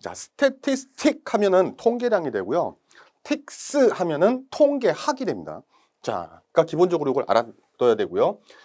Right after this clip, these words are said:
여기서의 기술, 디스크립티브라는 거예요. 설명한다,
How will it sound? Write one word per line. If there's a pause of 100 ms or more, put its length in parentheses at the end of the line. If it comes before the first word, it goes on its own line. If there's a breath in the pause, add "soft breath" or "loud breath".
(120)
여기서의
기술,
디스크립티브라는
거예요.
설명한다,